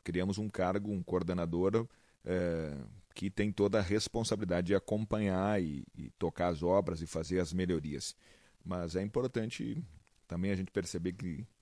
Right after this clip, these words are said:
que no final de semana tem muita gente utilizando e é isso que nós queremos, né? Com as famílias, usando a ciclovia, usando a área de caminhada, o campo. Acho que o nosso grande objetivo é esse, dar vida pro parque, não só nos eventos, mas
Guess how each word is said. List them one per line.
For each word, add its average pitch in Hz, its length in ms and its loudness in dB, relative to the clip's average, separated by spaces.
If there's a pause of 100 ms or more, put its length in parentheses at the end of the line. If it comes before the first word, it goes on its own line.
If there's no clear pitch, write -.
(340)
que 85 120 -8
no 87 120 -2
final 92 260 -2
de - 80 -8
semana 95 240 0
tem 90 140 -2
muita 101 360 0
gente 87 260 0
utilizando 87 540 0
e 92 60 4
é 85 60 2
isso 87 160 -4
que - 60 -8
nós 87 200 -4
queremos, 92 540 -4
né? 82 340 -6
Com - 180 -18
as - 100 -16
famílias, 82 1000 -4 (280)
usando 92 320 -4
a - 20 -2
ciclovia, 85 800 -4
usando 87 380 -4
a - 20 0
área 87 140 0
de - 100 -6
caminhada, 80 640 -4
o 71 180 -8
campo. 85 580 -4
Acho 78 180 -8
que 87 320 -8 (440)
o - 40 -6
nosso 87 160 -4
grande 117 300 4
objetivo 113 440 2
é - 20 4
esse, 92 140 -2
dar 95 120 4
vida 117 280 2
pro 131 140 -6
parque, 113 460 -2
não 120 160 -2
só 113 160 0
nos 107 140 0
eventos, 110 420 0
mas 110 380 -2